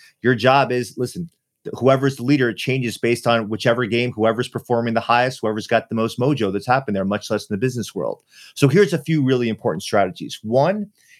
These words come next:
so let's, let's, let's even ex-, broaden leader further to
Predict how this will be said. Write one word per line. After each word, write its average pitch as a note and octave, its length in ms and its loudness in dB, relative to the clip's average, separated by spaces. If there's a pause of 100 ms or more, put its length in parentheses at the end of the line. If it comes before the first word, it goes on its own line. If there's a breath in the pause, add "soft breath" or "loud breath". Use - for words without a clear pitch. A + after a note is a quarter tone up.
(340 soft breath)
so D3+ 360 4 (320)
let's, F3 240 4
let's, E3 360 2
let's F3+ 200 0
even F3+ 280 2
ex-, - 200 -4 (400)
broaden C#3 440 4
leader A#2 280 0
further G#2+ 380 0
to G2 400 -4